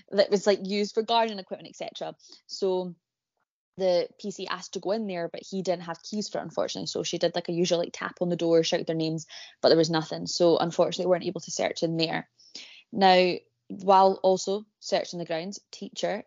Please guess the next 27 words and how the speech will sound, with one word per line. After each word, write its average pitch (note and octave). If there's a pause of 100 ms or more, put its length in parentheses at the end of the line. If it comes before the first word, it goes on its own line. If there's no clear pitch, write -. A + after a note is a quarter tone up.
a F3+
na-, F3+
woman F3+
named E3+
Susan E3+
Hurl, E3+
the E3
next -
day F3+ (120)
saw E3+
the E3
caretaker F3 (400)
and F#3
asked - (420)
if, E3+
like, E3+ (340)
he F3+
had E3
seen G3
the F#3+
girls, D#3
to -
which -
Ian G#3+
Huntley G3
says D#3+
he -